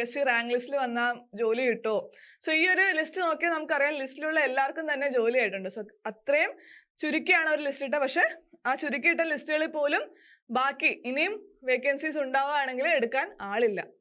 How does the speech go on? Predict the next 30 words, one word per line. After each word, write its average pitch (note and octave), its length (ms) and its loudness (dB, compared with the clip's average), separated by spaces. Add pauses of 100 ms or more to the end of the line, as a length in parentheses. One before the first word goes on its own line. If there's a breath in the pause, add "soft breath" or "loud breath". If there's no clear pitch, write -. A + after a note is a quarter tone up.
അത്രയും C#4+ 420 0 (460 loud breath)
ഇമ്പോർട്ടന്റ് D#4 460 0
ആണ് C4+ 140 -2
ഈ - 80 2
ഒരു C4+ 120 4
എക്സാം. - 300 -2 (380)
ഓക്കെ, D#4 160 2 (140)
so C#4 140 -6
നമ്മൾ A#3+ 200 0 (100)
പഠിക്കുകയാണ്, C4+ 580 0
നമുക്ക് A#3 260 -2
റാങ്ക് B3 240 0
ലിസ്റ്റിൽ C#4 280 -8
നെ-, C#4 180 -2
എത്താൻ C#4 320 -2
സാധിച്ചാൽ C4+ 400 0
നമുക്ക് C4 240 -6
ഉറപ്പായിട്ടും C4 500 -2
ജോലി A3+ 260 -2
കിട്ടുന്ന A#3+ 320 -4
ഒരു B3 140 2
പോസ്റ്റ് G#3 360 -2
ആണ് G3+ 200 -4
സെക്രട്ടേറിയറ്റ് G3+ 540 -4 (400 loud breath)
ഓഫീസ് C4 420 -4
അറ്റൻഡന്റ് G#3 260 -2
എന്ന് A3+ 120 -4
പറയുന്നത്. F3 240 -4
So, B3+ 60 -2 (560 loud breath)
കഴിഞ്ഞ B3+ 280 2